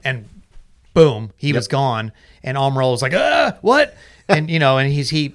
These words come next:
Speaker 1: he slams the, the pedal down and he spins his tires and race over. He's never gonna get back after that.
Speaker 2: Just like that. You know, it just shows to show, it just goes to show how flawless you have to be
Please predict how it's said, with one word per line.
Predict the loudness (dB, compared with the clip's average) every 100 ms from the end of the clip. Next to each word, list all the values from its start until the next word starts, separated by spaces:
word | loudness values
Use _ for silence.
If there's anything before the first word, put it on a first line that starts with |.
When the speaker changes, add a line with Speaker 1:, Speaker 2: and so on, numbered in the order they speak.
| -10
Speaker 1:
he | -6
slams | -4 -2 -2 -2
the, | -2 -2 -2
the | -2
pedal | 2 2 2
down | 0 -2 -2
and | -4
he | -4
spins | -6 -8 -8
his | -2
tires | 0 2 0 -6 -10 -8
and | -6 -6 -8
race | -4 -4 -2
over. | -2 -4 -6
He's | -8 -6
never | -4
gonna | -6 -8
get | -6
back | -6 -4
after | -8 -10
that. | -8 -6 -8 -14
Speaker 2:
Just | -16 -12
like | -12
that. | -8 -10 -10 -20 -20 -20 -8
You | 2
know, | 2
it | 2
just | 2
shows | 2 0
to | -2
show, | -4 2 2 2 0 -6
it | -10
just | -8 -4
goes | -2 -4
to | -4
show | 0 2
how | 2
flawless | -2 -2 2 4 2 -2
you | -4
have | -4 -4
to | -8
be | -8 -8 -8 -14